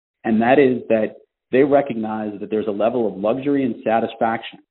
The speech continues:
that their customers ask for. And that's what they always answer. So they actually have spun that, you know, a lot of the, the pieces of their innovation. We know that our customers keep asking for the greatest and the best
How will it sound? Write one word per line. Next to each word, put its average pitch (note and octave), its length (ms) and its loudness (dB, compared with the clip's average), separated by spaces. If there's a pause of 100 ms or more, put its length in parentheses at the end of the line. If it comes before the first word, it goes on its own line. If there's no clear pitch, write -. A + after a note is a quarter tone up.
(400)
that G#2 300 -4
their A#2 180 2
customers G#2+ 720 -4 (560)
ask B2+ 240 2 (160)
for. - 240 -14 (340)
And G#2+ 380 -4
that's C3 220 4 (100)
what B2 160 2
they A#2 140 2
always A2+ 400 0
answer. A#2+ 460 -6 (100)
So A2 60 -2
they B2 140 4
actually C#3+ 420 2
have G2+ 80 -6 (100)
spun C#3+ 260 0
that, G#2+ 340 -6
you G#2+ 80 -8
know, G#2 160 -8
a G2+ 40 -8
lot A2 260 0
of C3+ 140 0
the, G2+ 180 -4
the G2+ 160 -10
pieces G#2 300 -4
of F#2+ 100 -6
their G#2+ 220 2
innovation. G2 640 -2 (320)
We C#3 160 2
know D3 340 6
that A#2 120 0
our G2+ 140 -4
customers A2 460 0
keep G#2 240 -6
asking A2 420 -4
for G2+ 100 -8
the G2 100 -2
greatest A2 460 -2
and G2 120 -4
the F#2 60 -6
best G#2+ 240 0